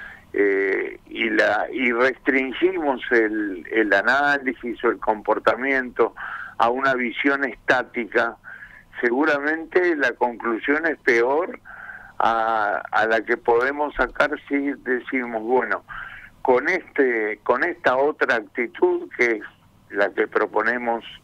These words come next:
nosotros desde el Frente Amplio, en un futuro razonablemente, eh, corto, más allá de, de los aspectos de, de incertidumbre, vamos a poder recuperar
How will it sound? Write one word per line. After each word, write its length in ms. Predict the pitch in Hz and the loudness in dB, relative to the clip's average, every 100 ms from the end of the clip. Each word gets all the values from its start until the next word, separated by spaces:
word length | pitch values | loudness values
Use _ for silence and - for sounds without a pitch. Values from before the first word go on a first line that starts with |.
| - | -4
nosotros 680 | 107 101 127 113 117 113 110 - - - - | -4 0 -2 0 0 0 -2 -10 -12 -12 -6
desde 280 | - 151 139 | 2 2 2
el 120 | 131 113 | -4 -4
Frente 360 | 117 113 120 | -8 -2 0
Amplio, 440 | 131 143 135 143 - - - - | 0 -2 -4 -4 -4 -10 -10 -6
en 220 | - 123 151 | 0 0 0
un 180 | 185 170 | -4 -4
futuro 580 | 151 143 156 156 156 139 | -4 0 0 2 2 0
razonablemente, 1700 | 123 131 - 135 131 170 196 160 131 120 127 123 127 113 123 123 - - - - - - | 0 -2 0 -2 0 2 0 0 -2 -2 -2 -4 -8 -2 -2 -2 -10 -18 -20 -20 -20 -6
eh, 200 | - 107 - | 0 0 0
corto, 720 | 139 131 120 113 - 120 - - - - - | 2 4 2 -2 -2 -2 -2 -14 -20 -20 -4
más 260 | 123 123 127 | 0 0 2
allá 360 | 113 104 123 | 0 2 2
de, 360 | 120 117 110 104 | 2 0 0 -2
de 280 | 92 110 104 | -4 -2 0
los 160 | 104 90 - - - - | -2 -6 -16 -20 -14 -6
aspectos 640 | - - 131 113 - 117 104 - - - - - - | -4 -2 -2 -2 0 0 0 -8 -18 -18 -16 -18 -10
de, 240 | - 110 98 - | -2 0 -2 -2
de 120 | 110 | -2
incertidumbre, 1040 | 107 101 113 95 117 117 123 131 135 139 - - - - - | -2 0 -2 0 0 0 -2 -2 0 0 -4 -16 -20 -14 0
vamos 360 | 127 127 143 165 | 0 0 -2 -2
a 80 | |
poder 340 | 156 143 135 143 | 0 0 2 0
recuperar 640 | 170 143 127 131 135 127 | -2 -2 -2 0 0 -4